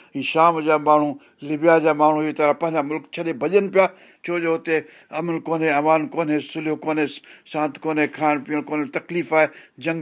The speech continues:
لڳيون پيون آهن. هن جنگين جي ڪري پوءِ ماڻهو لڏ پراڻ ٿئي ٿي ۽ ماڻهو وڃن ٿا ۽ بربادي ٿئي ٿي، تباهي ٿئي ٿي.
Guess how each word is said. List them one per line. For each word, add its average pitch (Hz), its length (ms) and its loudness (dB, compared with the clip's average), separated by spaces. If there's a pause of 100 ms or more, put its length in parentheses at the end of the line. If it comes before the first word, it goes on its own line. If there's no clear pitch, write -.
لڳيون 151 240 -2
پيون 160 220 -2
آهن. 156 120 2
هن 143 200 -4
جنگين 175 320 0
جي 165 60 2 (100)
ڪري 156 140 4 (300)
پوءِ 143 120 -12
ماڻهو 151 200 0
لڏ 185 120 4 (120)
پراڻ 170 200 4 (120)
ٿئي 156 220 -4
ٿي ۽ 151 100 -2 (480)
ماڻهو 151 220 0 (160)
وڃن 170 360 0
ٿا ۽ 156 120 2 (720)
بربادي 156 500 4
ٿئي 156 160 -6
ٿي، 147 80 -4
تباهي 156 440 -2
ٿئي 147 180 -8
ٿي. 131 100 -6